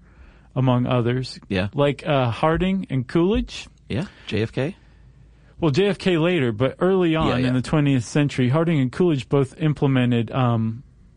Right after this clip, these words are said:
Speaker 1: this kind of what's called supply side policy, tax
Speaker 2: Yeah.
Speaker 1: policy.
Speaker 2: Say's law.
Speaker 1: Right, where
Speaker 2: That's what
Speaker 1: the,
Speaker 2: they call it.
Speaker 1: where if you stimulate production through, uh, lowering, uh,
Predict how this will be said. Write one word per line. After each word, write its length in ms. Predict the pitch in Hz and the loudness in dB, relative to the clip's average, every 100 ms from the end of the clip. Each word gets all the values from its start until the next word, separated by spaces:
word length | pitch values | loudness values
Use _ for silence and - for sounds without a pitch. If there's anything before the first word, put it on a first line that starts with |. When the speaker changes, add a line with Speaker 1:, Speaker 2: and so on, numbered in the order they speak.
| - - - | -20 -20 -4
Speaker 1:
this 200 | 143 - | -2 -2
kind 280 | - 143 131 | 0 2 2
of 220 | 113 - - | -2 -6 -18
what's 300 | - 139 127 | -2 0 0
called 280 | - 131 123 | 0 0 0
supply 500 | - 127 - 120 120 | -2 -6 0 0 0
side 400 | 117 117 117 123 - - - - - - - - | -2 -2 -2 -4 -10 -20 -20 -20 -20 -20 -20 -4
policy, 440 | 175 165 123 120 | 0 0 -2 -6
tax 280 | - 165 165 | -2 -2 -2
Speaker 2:
Yeah. 60 | - | -2
Speaker 1:
policy. 460 | 113 110 - - - | -2 -2 -8 -12 -10
Speaker 2:
Say's 340 | - 107 92 | -2 -2 0
law. 360 | 90 85 64 - - | -2 -2 -4 -8 -2
Speaker 1:
Right, 300 | 180 131 147 | 0 0 2
where 160 | 151 | 2
Speaker 2:
That's 0 | |
what 80 | 139 | 2
Speaker 1:
the, 60 | 147 | -2
Speaker 2:
they 60 | |
call 60 | 160 | 0
it. 40 | |
Speaker 1:
where 160 | 156 143 | 2 0
if 160 | 131 | 0
you 120 | 143 143 | -2 -2
stimulate 720 | - - 151 165 143 131 - | -4 -4 0 2 2 0 -2
production 600 | 156 127 - 123 131 - - - - | -2 -2 -2 -4 -4 -6 -18 -20 -8
through, 460 | 139 139 135 131 127 - - - - 131 | -2 2 2 0 -2 -8 -20 -20 -8 -2
uh, 180 | 123 | 0
lowering, 760 | 123 131 147 151 139 120 123 120 _ - - - _ - | 2 2 2 2 0 0 -2 -6 _ -20 -20 -20 _ -4
uh, 220 | 123 | -4